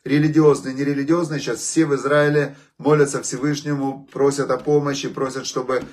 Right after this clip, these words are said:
э, говорят, "Ам Исроэль Хай, народ Израиля жив" и так далее. То есть, ну, с-, видите, что написано? Пророк Ирмияу говорил:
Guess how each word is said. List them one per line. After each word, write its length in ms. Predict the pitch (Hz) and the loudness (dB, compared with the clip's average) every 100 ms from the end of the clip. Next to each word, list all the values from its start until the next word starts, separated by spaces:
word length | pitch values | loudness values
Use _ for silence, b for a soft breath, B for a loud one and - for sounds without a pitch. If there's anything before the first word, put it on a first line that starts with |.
| B B | B B
э, 180 | - 110 | -6 -4
говорят, 520 | 107 127 135 139 131 | -2 0 4 4 4
"Ам 200 | 139 143 | 0 -2
Исроэль 380 | 131 139 135 117 | -2 0 0 0
Хай, 260 | 147 143 131 | 0 0 0
народ 260 | 127 135 | -2 -2
Израиля 460 | 131 131 131 131 120 | -4 -2 0 0 0
жив" 280 | 127 143 127 | -2 -4 -2
и 60 | |
так 160 | 135 135 | -4 0
далее. 380 | 170 165 110 B B B | 0 0 -2 B B B
То 80 | 131 | -2
есть, 260 | 127 - 139 | -2 -4 -6
ну, 160 | 135 | -6
с-, 160 | - - _ _ _ | -8 -14 _ _ _
видите, 340 | 151 170 180 156 | -4 -2 0 0
что 180 | 151 135 | 0 0
написано? 420 | 131 123 92 92 | -2 -6 -6 -6
Пророк 400 | 107 123 139 135 | 0 2 2 0
Ирмияу 480 | 123 127 113 95 90 | -4 0 0 0 -4
говорил: 500 | 95 92 87 82 | -4 -4 -6 -10